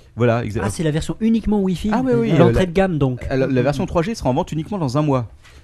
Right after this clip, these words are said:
Speaker 1: Donc, euh, soit
Speaker 2: Ah
Speaker 1: fin,
Speaker 2: oui, on,
Speaker 1: euh,
Speaker 2: donc il y a trois cent mille mecs qui se sont fait mettre.
Speaker 1: Bah, euh, ou trois cent mille mecs qui voulaient, euh, euh, qui se sont dit que le trois G servirait pas à grand chose.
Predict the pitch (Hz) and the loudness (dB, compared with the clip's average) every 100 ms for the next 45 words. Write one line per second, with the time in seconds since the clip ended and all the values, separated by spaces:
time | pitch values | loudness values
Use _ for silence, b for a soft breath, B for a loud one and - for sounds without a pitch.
0 | _ - 107 107 107 - 120 - 185 202 | _ -10 -8 -6 -8 -6 -8 -4 -2 0
1 | 156 151 147 143 185 190 185 160 160 220 | 0 0 -2 -2 -2 -2 -2 -2 -2 -4
2 | - - 143 147 165 190 131 117 - - | -8 -6 -4 -2 -4 -6 -8 -12 -18 -20
3 | - _ _ _ - 123 117 117 120 117 | -20 _ _ _ -8 -2 2 2 2 0
4 | - 131 131 123 113 110 156 - 110 - | -4 -4 -2 -2 -2 0 -2 -4 -8 -8
5 | 104 113 127 143 104 95 104 98 95 104 | -6 -2 0 2 0 -2 -2 -2 -4 -12
6 | 92 - - - 110 135 123 - 107 147 | -14 -18 -16 -8 -6 -6 -6 -4 -4 -2
7 | 92 95 95 107 101 110 208 165 | -2 0 0 0 0 0 0 -2